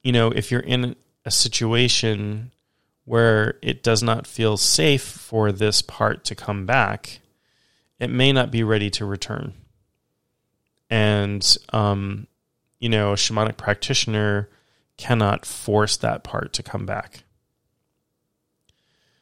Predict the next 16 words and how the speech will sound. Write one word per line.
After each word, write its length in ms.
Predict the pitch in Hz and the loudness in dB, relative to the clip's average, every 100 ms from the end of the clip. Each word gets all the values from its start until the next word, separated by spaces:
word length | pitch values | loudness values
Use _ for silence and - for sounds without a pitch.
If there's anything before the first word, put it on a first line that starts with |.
| _ _ _ _ _ _ _ _ | _ _ _ _ _ _ _ _
We 80 | 110 | 0
don't, 220 | 104 107 - _ _ - | 0 0 -6 _ _ -8
we 60 | |
don't 200 | 104 107 - _ | -4 -4 -8 _
really 280 | 110 110 107 | -4 -2 0
do 120 | 107 | -2
force. 640 | - - - - - - - - _ _ _ _ _ _ _ _ _ _ _ _ _ _ | -4 -8 -4 -2 -4 -6 -12 -20 _ _ _ _ _ _ _ _ _ _ _ _ _ _
Okay, 200 | 107 107 | -4 0
so 460 | - 113 107 104 101 _ _ _ _ _ _ _ _ | 2 4 4 2 -2 _ _ _ _ _ _ _ _
shamanic 280 | - 123 120 | 0 0 2
practitioner 460 | 123 117 117 - 113 | 0 -2 -2 -2 0
would 100 | 110 | 0
travel 440 | 120 113 113 113 | 4 6 6 2
in 380 | - 113 110 110 | 2 0 -2 -4
non-ordinary 960 | - 113 110 110 110 107 110 107 104 104 | -4 0 2 0 0 -2 0 0 2 2
reality 560 | 104 101 101 101 135 | 4 4 4 2 -2